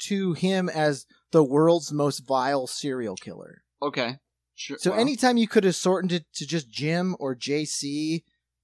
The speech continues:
Speaker 1: or just Carrey or whatever, he uses that phrase, "the world's most vile serial killer."
Speaker 2: Okay.
Speaker 1: So you'll have a paragraph where he could have just said Jim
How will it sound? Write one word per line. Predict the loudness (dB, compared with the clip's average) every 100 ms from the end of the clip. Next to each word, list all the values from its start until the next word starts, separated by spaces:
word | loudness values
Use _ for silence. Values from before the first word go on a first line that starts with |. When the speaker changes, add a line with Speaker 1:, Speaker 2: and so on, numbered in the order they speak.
| _ -8
Speaker 1:
or |
just | -6 -8 -10 -10
Carrey | -4 -2 0 -2 -2
or | -2 -2
whatever, | -4 -2 -4 -2 -4 -4 -8 _ _ _
he | -10 -4 -2 -4 -2
uses | 2 2 2 -2 0
that | 0 0
phrase, | -4 -2 0 0 0
"the | 2
world's | 2 0 -2
most | -4 -4
vile | -4 -4 -2 -4
serial | -6 -8 -4 -4 -4
killer." | -6 -8 -8 -10 _
Speaker 2:
Okay. | -8 -2 0 4
Speaker 1:
So |
you'll | 4 4
have | 2 0
a | 4
paragraph | 2 2 0 0 -4 -10 -10 -12 -20 _ _ _
where | -4
he | -2 -2 -4 -4 -10 _ _ _ _ _ _
could | 0 2
have | 2
just | 2 0 2
said | 0 -2
Jim | -8 -4 -4 -2 -2